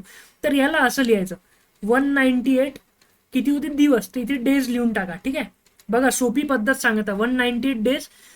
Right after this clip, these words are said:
तर याचा अर्थ किती झाला? एकशे अठ्ठ्याण्णव दिवस म्हणजेच नाईन्टी पर्सेंट.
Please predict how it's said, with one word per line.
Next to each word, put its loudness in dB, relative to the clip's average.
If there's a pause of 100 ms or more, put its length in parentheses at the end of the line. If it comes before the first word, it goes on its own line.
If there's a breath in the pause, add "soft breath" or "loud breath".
(160 soft breath)
तर -2
याचा 2
अर्थ 0
किती -6
झाला? 0
एकशे -2
अठ्ठ्याण्णव -2
दिवस 0
म्हणजेच -4 (1300)
नाईन्टी 0
पर्सेंट. -2